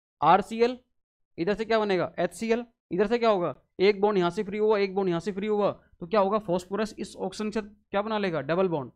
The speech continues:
तो पीओसीएल थ्री अलग हो जाएगा। तो क्या बना इसमें, हाँ जी, एक तो बना है अपने पास आरसीएल, एक क्या बना, एचसीएल, और क्या बना, पीओसीएल थ्री। इसका नाम क्या होता है, फॉस्फोरस ऑक्सीक्लोराइड। और अपन को मेन क्या बनाना था, mainly तो अपना उद्देश्य क्या था, alkyl halide बनाना,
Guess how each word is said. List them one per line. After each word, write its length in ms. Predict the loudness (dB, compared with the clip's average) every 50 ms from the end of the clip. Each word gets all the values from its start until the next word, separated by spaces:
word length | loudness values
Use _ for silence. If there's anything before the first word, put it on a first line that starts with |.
| _ _ _ -14
तो 60 | -12 -8
पीओसीएल 540 | -6 -2 2 2 2 2 2 0 -2 -2 -2
थ्री 120 | -4 -4 -2
अलग 140 | -2 -2 -4
हो 80 | -4
जाएगा। 280 | -6 -8 -8 -8 -10 -12 -16 _ _ _ _ _
तो 80 | -10 -2
क्या 120 | 0 0
बना 180 | 2 2 2 0
इसमें, 300 | -2 -2 -4 -8 -8 -8 -10 _ _ _ _ _ _ _
हाँ 100 | -4 -4
जी, 220 | -2 -4 -6 -10 -12 _ -16
एक 120 | -12 -8 -6
तो 80 | -4
बना 160 | -2 -2 -2
है 80 | -2 -2
अपने 200 | -4 -4 -6 -4
पास 220 | -2 -2 -4 -4 -4 -4
आरसीएल, 480 | -4 -2 -4 -4 -4 -2 -2 -2 -2 -4 _ _ _ _ _ _
एक 160 | -12 -10 -6 -4
क्या 100 | -4 -4
बना, 220 | -4 -4 -8 -8 -8
एचसीएल, 440 | -8 -8 -8 -6 -4 -4 -4 -4 -6 _ _ _ -8
और 120 | -8 -6
क्या 120 | -4 -4 -4
बना, 160 | -4 -4 -4
पीओसीएल 540 | -6 -4 -4 -2 -2 -2 -4 -4 -8 -8 -8
थ्री। 240 | -6 -6 -6 -6 -6 -10 _ _ _ _ -20
इसका 160 | -12 -8 -6 -4
नाम 200 | -2 -2 -4 -2
क्या 100 | -4 -4
होता 160 | -4 -4 -6
है, 40 | -6
फॉस्फोरस 420 | -4 -6 -8 -6 -4 -4 -4 -4 -4
ऑक्सीक्लोराइड। 560 | -6 -8 -10 -10 -10 -8 -8 -8 -8 -8 -10 -14 _ _ _ -8
और 80 | -6
अपन 200 | -6 -4 -4 -4
को 80 | -4 -2
मेन 220 | -2 0 0 0 0
क्या 100 | 0 0
बनाना 260 | 0 0 0 0 -2
था, 100 | -2 -2
mainly 300 | -2 -2 -2 -2 -2 -2
तो 60 | -2
अपना 180 | -2 -2 -2 -2
उद्देश्य 300 | -2 0 -2 -2 -2 0
क्या 120 | 0 0 0
था, 200 | 0 -2 -6 -6 -12 _ _ _ -4
alkyl 300 | -4 -2 -2 -2 -2 -2
halide 220 | 0 0 0 -2
बनाना, 420 | -2 -6 -8 -6 -6 -6 -8 -8